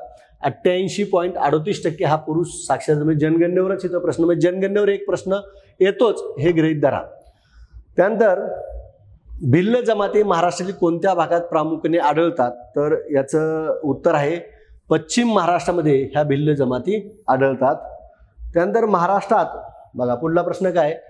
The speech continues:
महाराष्ट्रात वारली उठाव कोणत्या वर्षी झाला? महाराष्ट्रात वारली उठाव एकोणीसशे चाळीस मध्ये झाला. पंचेचाळीस नंबरचा प्रश्न, खालीलपैकी कोण पहिल्या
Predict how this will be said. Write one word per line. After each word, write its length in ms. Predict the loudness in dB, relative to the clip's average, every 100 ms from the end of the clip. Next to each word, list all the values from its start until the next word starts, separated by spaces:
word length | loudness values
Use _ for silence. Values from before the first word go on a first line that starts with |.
| -20 _
महाराष्ट्रात 480 | 0 2 2 0 0
वारली 420 | 0 0 -2 -2
उठाव 320 | -2 0 -2
कोणत्या 720 | -2 -2 -2 -2 0 0 0 -2
वर्षी 340 | -2 -2 -2 0
झाला? 340 | 0 0 -2 -6 -20 _ -4
महाराष्ट्रात 520 | 0 2 0 0 -4 -6 -20 -20 _
वारली 380 | 0 2 2 4
उठाव 320 | 2 2 -2 0
एकोणीसशे 760 | 0 -2 0 0 -2 -6 -18 -20 -10 0
चाळीस 360 | 2 2 0 2
मध्ये 260 | 2 2
झाला. 280 | 2 0 -2 -12 -20 _ _ _ -20 -4 0
पंचेचाळीस 520 | 0 2 0 2 0
नंबरचा 400 | 0 0 0 -2
प्रश्न, 420 | -4 -2 -2 -2 -8 -20 _ _ 0
खालीलपैकी 920 | 0 0 0 0 0 -4 -4 -16 -20 -20 -6 0
कोण 340 | 2 0 0
पहिल्या 680 | 0 2 2 2 -2 -8